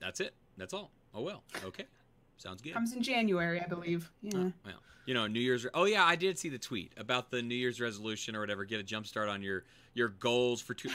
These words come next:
Speaker 1: two thousand nineteen or something like, yeah, making me feel bad already. It's like, "Come on, Nintendo, I haven't even had my Christmas dinner yet.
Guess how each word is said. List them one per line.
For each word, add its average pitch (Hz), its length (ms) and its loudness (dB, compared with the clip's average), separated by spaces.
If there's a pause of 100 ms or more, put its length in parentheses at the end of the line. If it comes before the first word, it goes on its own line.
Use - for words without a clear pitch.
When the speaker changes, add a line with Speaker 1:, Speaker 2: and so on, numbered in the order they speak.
Speaker 1:
two 123 100 0
thousand 117 200 0
nineteen 117 460 -2
or 110 60 -4
something 107 220 -4
like, 107 120 -4
yeah, 101 240 0 (360)
making 131 340 2
me 135 140 0
feel 127 180 2
bad 113 240 6
already. 104 480 2
It's 117 100 -6
like, 139 120 2
"Come 226 160 4
on, 196 160 8
Nintendo, 139 360 2
I 127 80 6
haven't 147 260 4
even 151 140 0
had 139 120 4
my 127 100 4
Christmas 135 540 -2
dinner 95 240 -4
yet. 78 300 -14